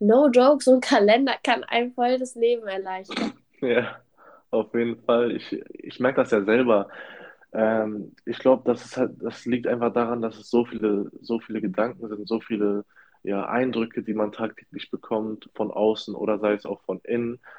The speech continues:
Speaker 2: dass man keine Zeit hat, die zu verarbeiten. Und wenn man die dann aufschreibt, man hat dann eine klare Struktur. Okay, das, das, das, das und das.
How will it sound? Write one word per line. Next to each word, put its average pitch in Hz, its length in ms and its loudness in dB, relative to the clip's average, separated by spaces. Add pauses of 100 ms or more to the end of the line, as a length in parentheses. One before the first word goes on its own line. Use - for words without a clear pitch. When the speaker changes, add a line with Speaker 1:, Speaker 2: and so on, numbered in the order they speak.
(220)
Speaker 2:
dass 117 200 -4
man 120 360 0
keine 123 300 -4
Zeit 123 280 0
hat, 117 260 -4
die 120 100 -2
zu 120 160 0
verarbeiten. 113 720 0
Und 104 300 -8
wenn 110 80 0
man 113 140 -2
die 110 60 2
dann 104 120 2
aufschreibt, 117 640 0
man 107 120 -6
hat 120 120 -10
dann 110 80 -2
eine 113 140 -8
klare 113 260 -2
Struktur. 110 340 0
Okay, 98 260 0
das, - 340 0
das, 113 320 0
das, 107 300 -2
das 98 280 -6
und 107 320 -8
das. 92 320 -4